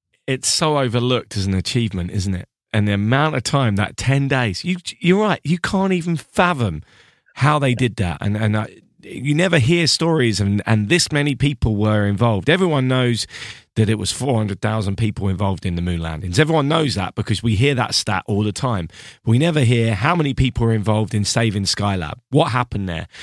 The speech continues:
The, the, the people involved in that aren't household names. We don't see memes of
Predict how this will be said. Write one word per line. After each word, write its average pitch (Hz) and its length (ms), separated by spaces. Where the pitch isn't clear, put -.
The, 139 120
the, 131 340
the 120 200
people 160 320
involved 131 380
in 117 80
that 110 160
aren't 120 240
household 117 480
names. 107 340
We 131 80
don't 160 220
see 147 200
memes 131 580
of 107 220